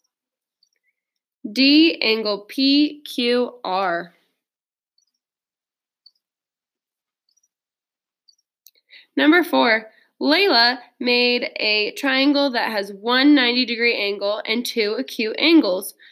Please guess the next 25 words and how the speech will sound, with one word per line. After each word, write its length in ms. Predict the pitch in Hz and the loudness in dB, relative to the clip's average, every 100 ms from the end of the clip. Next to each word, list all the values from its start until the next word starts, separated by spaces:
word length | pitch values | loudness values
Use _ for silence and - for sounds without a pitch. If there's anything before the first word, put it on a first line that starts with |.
| _ _ | _ _
Which 420 | - 262 453 - | -2 0 0 -4
term 540 | - 233 220 214 247 285 - - | -6 -2 0 0 0 0 -4 -4
best 340 | 240 311 - | -2 -2 -4
describes 680 | 349 330 - 233 220 226 202 | -4 -4 -4 -2 -2 -4 -6
Leah's 400 | 208 226 226 226 | -4 -2 -4 -8
triangle? 640 | - 185 180 175 180 196 _ _ _ _ _ _ _ _ _ _ _ - _ _ - | -6 -6 -4 -6 -8 -10 _ _ _ _ _ _ _ _ _ _ _ -20 _ _ -4
F, 320 | 220 240 330 - - | 0 0 0 -6 -14
right 340 | - 214 247 | -4 -2 -2
triangle, 560 | - 294 285 311 359 339 | -2 0 2 2 2 -2
because 300 | 269 254 233 | -2 -2 -2
there's 240 | 226 220 | -2 -4
one 340 | 208 208 214 247 | -6 -6 -4 -4
ninety 320 | 208 220 233 | -4 -6 -6
degree 320 | 214 202 202 | -6 -4 -2
angle. 500 | 208 208 247 370 415 - _ _ _ _ _ _ _ _ - | -2 -2 -2 -2 -4 -10 _ _ _ _ _ _ _ _ -14
G, 460 | 208 220 247 294 330 | -8 0 2 4 4
acute 500 | - 240 - 294 370 | 0 -6 0 0 0
triangle, 520 | 320 226 208 214 220 | 0 0 0 -2 -6
because 320 | 214 220 214 | -6 -10 -10
there 220 | 190 202 190 | -4 -2 -2
are 40 | |
acute, 540 | 190 - 285 277 269 - _ | -6 -4 0 0 -4 -16 _
two 300 | - 285 277 | -2 0 2
acute 380 | 233 - 262 233 | 0 -2 -4 -2
angles. 600 | - 240 262 190 233 - | 0 0 0 -2 -6 -10